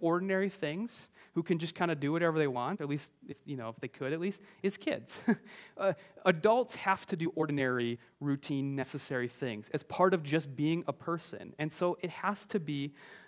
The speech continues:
good. And God knows that this is where our lives are actually spent, and it's, in fact, I think, where he's often waiting for us the most because of it, right? So we can read what Paul says about having an ambition to lead a quiet life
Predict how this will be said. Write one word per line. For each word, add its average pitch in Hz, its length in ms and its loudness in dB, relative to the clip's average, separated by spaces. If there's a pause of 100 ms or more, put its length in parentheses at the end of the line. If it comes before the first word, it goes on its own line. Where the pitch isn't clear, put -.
(160)
good. 139 340 2 (200)
And 160 120 4
God 190 220 10
knows 247 460 6
that 147 220 6
this 180 200 4
is 180 100 0
where 165 140 6
our 165 100 8
lives 147 320 4
are - 60 0
actually 143 400 0
spent, 147 580 -2
and 156 120 -2
it's, 156 160 -4
in 160 120 -2
fact, 170 320 0
I 151 80 -4
think, 156 280 -6
where 160 100 2
he's 160 240 -4 (100)
often 139 380 -2
waiting 135 320 -2
for 120 320 -6
us 113 160 -6 (260)
the 135 120 0
most 135 560 0 (280)
because 170 360 0
of 123 100 -4
it, - 180 -12 (480)
right? 190 200 -2 (420)
So 220 140 10
we 247 160 8
can 302 200 6
read 262 260 6
what 320 180 2
Paul 185 240 6
says 165 420 4
about 147 220 4
having 165 340 6
an 147 80 2
ambition 160 440 2
to - 100 -10
lead 160 100 2
a 156 60 4
quiet 147 340 4
life 143 320 0